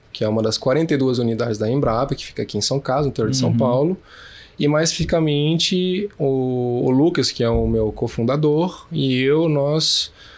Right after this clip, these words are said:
Speaker 1: nós deparamos com as diferentes técnicas do Laboratório de Ótica e Fotônica, dessa mesma unidade da Embrapa. E foi assim, associando as possibilidades dessas novas tecnologias, que a gente relacionou com alguns gargalos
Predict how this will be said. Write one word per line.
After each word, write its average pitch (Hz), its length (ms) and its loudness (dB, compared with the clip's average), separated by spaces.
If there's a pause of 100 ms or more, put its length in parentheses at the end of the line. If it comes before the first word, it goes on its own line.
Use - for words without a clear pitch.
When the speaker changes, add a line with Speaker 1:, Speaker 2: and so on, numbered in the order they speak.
(240)
Speaker 1:
nós 131 140 2
deparamos 139 420 2
com 147 80 0
as 131 80 0
diferentes 139 420 0
técnicas 151 560 0
do 123 80 -2
Laboratório 127 640 0
de 131 80 0
Ótica 127 220 -2
e 135 40 -4
Fotônica, 120 760 -2 (160)
dessa 117 300 -2
mesma 120 240 0
unidade 127 400 0
da 127 160 -2
Embrapa. - 420 -4 (880)
E 123 80 -2
foi 156 240 0
assim, 185 400 2
associando 143 640 0
as 131 80 -2
possibilidades 127 840 0
dessas 123 240 0
novas 120 220 0
tecnologias, 117 1000 -2 (640)
que 135 340 0
a 160 140 2
gente 151 300 0
relacionou 156 920 2
com 175 160 -2
alguns 170 280 0
gargalos 151 1080 0